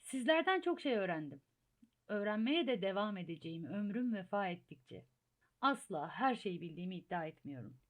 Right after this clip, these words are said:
Bir otorite de değilim zaten. Benim bütün derdim benim gibi düşünen, hayatı anlamlı kılmak adına söyleyecek cümleleri olan insanlarla tanışmak. Kendimi yalnız hissettiğim bu dünyada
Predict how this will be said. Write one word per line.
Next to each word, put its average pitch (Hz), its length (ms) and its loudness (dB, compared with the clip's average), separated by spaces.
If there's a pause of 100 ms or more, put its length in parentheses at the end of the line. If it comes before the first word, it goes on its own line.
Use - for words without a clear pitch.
(100)
Bir 254 200 2
otorite 285 500 0
de 277 160 2
değilim 254 380 2
zaten. 156 440 -2 (360)
Benim 233 300 2
bütün 269 320 2
derdim 202 440 2 (260)
benim 330 320 2
gibi 196 240 -2
düşünen, 165 500 -6 (380)
hayatı 254 560 0
anlamlı 233 460 2
kılmak 247 460 0
adına 170 380 -4
söyleyecek 233 760 -2
cümleleri 247 460 0
olan 190 300 -2
insanlarla 220 720 -2
tanışmak. - 640 -12
Kendimi 339 400 2
yalnız 233 380 2
hissettiğim 180 640 -4
bu 233 100 -2
dünyada 165 540 -2